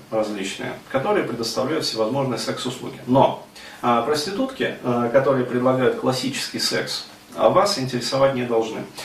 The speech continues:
А, то есть первое, на что вы должны обратить внимание, это так называемые салоны,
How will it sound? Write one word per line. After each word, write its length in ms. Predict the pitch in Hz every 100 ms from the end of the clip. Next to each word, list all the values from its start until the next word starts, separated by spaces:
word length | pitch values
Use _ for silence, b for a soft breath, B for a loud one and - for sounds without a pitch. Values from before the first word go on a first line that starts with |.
| B B B
А, 240 | 135 135
то 80 | -
есть 160 | 139 -
первое, 260 | 165 143
на 140 | 131 131
что 180 | - 127
вы 80 |
должны 240 | 123 123 131
обратить 320 | 123 127 - -
внимание, 460 | 143 185 208 139
это 200 | - 151 - -
так 160 | 120
называемые 500 | 127 131 143 143 127
салоны, 640 | 123 131 - 196 170 120